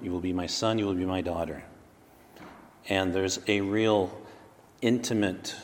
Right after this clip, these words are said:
relationship that the judge now brings you on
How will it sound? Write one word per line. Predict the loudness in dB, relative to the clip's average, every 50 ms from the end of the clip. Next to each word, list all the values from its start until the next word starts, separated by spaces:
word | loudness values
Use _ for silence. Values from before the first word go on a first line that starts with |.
| -16 -20 -20 -16 -10
relationship | -6 -4 0 2 2 2 2 2 0 -2 -2 -2 -2 -2 -2 -2 -2 0 0
that | 0 0 0 -2 -4
the | -4 -4
judge | -4 -4 2 4 6 6 6 4 2 0 -2 -2 -2 -2 -2
now | 0 2 2 4 4 4 4 2 0 -2 -8 -14 -18 -20 -20 -20 -20 -18 -8
brings | -2 0 2 2 2 2 0 -2 -2
you | -2 -2 -2 -2
on | -2 -2 -2 -2 -2 -4 -4 -6 -6